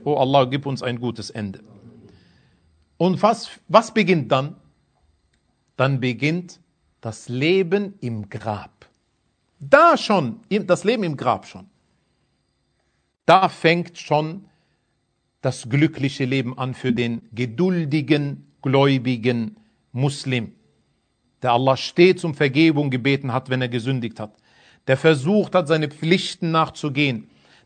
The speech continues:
der versucht hat, sich zu verbessern. Möge Allah uns erziehen. Das Leben im Grab, wir reden noch gar nicht um Al-Jannah.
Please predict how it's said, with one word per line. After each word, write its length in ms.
der 100
versucht 600
hat, 180
sich 320
zu 140
verbessern. 680
Möge 300
Allah 160
uns 180
erziehen. 540
Das 240
Leben 420
im 140
Grab, 300
wir 100
reden 160
noch 160
gar 180
nicht 140
um 300
Al-Jannah. 640